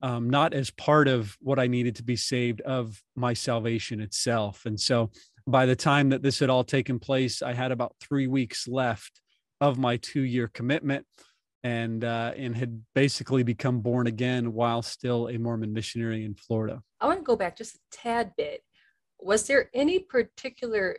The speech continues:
Speaker 2: scripture or event in the Bible that you read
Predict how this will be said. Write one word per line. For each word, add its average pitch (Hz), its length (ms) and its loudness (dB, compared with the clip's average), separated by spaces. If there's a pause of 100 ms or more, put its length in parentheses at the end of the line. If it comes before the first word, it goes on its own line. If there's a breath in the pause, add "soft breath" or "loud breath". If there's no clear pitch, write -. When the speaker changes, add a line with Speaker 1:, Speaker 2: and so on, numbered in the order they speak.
Speaker 2:
scripture - 1080 -2
or 160 540 -4 (460)
event 175 440 -2
in 175 100 -8
the 165 80 -8
Bible 156 340 -4
that 143 280 -12
you 170 100 -20
read 185 300 2